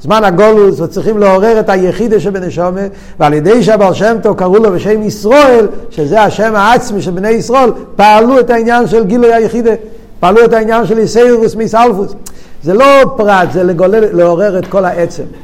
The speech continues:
הוות הוא פה שכשאתה קורא לאדם בשמו,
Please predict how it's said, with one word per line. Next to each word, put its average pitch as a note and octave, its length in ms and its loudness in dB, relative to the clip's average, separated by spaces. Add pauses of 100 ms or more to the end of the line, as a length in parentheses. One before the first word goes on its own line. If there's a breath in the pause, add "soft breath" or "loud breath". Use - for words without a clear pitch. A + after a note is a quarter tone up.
(380 loud breath)
הוות A3+ 260 2
הוא A3 160 2
פה A#3+ 180 4
שכשאתה F3 380 -2
קורא D#3 360 2
לאדם A3 720 2
בשמו, G3+ 920 0